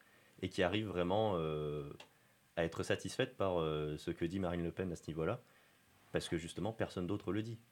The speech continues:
On parle d'écologie et tout le monde a envie d'être écolo, et en même temps, effectivement, pour quelqu'un qui vient de, de la, qui est de la périurbanisation, ben, parfois ça peut aussi s'avérer compliqué, euh, les taxes sur,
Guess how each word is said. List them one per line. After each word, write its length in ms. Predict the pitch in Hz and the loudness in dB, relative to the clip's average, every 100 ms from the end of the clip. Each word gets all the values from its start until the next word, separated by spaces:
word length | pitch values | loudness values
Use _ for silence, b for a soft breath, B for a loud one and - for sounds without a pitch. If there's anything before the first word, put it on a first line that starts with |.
| _ - | _ -4
On 80 | 95 | 4
parle 200 | 117 101 | 6 6
d'écologie 640 | 98 101 95 95 113 120 - - | 4 2 2 2 -2 -4 -6 0
et 420 | 82 78 78 71 - _ _ _ _ _ | 2 4 2 0 -8 _ _ _ _ _
tout 100 | - | -2
le 60 | 123 | 0
monde 140 | 117 | 4
a 40 | 90 | 4
envie 180 | 87 | 4
d'être 180 | 92 82 | 0 0
écolo, 400 | 87 90 101 143 b b b b b | 0 2 0 0 b b b b b
et 60 | 87 | 0
en 40 | |
même 120 | 78 73 | 0 2
temps, 140 | 110 | 0
effectivement, 400 | 92 85 - 135 | 0 -2 -4 -4
pour 140 | - | -4
quelqu'un 320 | - 80 95 92 | -6 -4 -4 -4
qui 280 | - 82 | -4 -2
vient 140 | 78 87 | 0 0
de, 540 | 76 73 71 71 73 - b b b b b b _ | 0 -2 -2 -4 -8 -14 b b b b b b _
de 80 | 87 | -2
la, 600 | 76 71 73 71 73 76 73 | 0 0 -2 -4 -6 -8 -10
qui 160 | - 90 | -6 -2
est 60 | 85 | 0
de 440 | 78 76 73 73 71 - - | 0 -2 -4 -6 -8 -10 -6
la 100 | 82 | -4
périurbanisation, 920 | - 87 87 80 80 80 76 - 120 | 0 0 0 0 -2 -2 -4 -2 -4
ben, 260 | 117 78 73 - - - _ _ _ _ - | -2 -4 -6 -12 -20 -20 _ _ _ _ 0
parfois 240 | 85 104 | 2 2
ça 140 | - 95 | 0 0
peut 80 | |
aussi 260 | 87 82 - | 2 0 -2
s'avérer 300 | 92 87 85 | 0 2 0
compliqué, 460 | - - 82 113 123 | -2 -6 0 2 4
euh, 160 | 90 | 2
les 120 | 80 | 2
taxes 300 | 73 82 - | -2 -4 -4
sur, 280 | 76 - 73 | -8 -6 -8